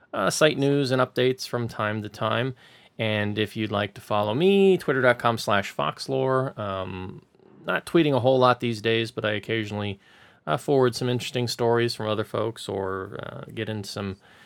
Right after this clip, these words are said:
inane conversations about this, that, or the other thing. But I do urge you to follow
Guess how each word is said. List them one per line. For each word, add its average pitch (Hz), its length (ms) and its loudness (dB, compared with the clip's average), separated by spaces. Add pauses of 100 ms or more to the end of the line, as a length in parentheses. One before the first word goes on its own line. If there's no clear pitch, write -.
(340)
inane 120 840 4
conversations 98 960 -2
about 92 340 -4
this, 95 220 -6
that, 95 260 -6
or 104 160 -8
the 104 160 -8
other 110 180 2
thing. 104 300 -2 (320)
But 117 100 2
I 113 100 4
do 131 180 0
urge 117 180 0
you 113 60 -2
to 104 80 -4
follow 101 400 -4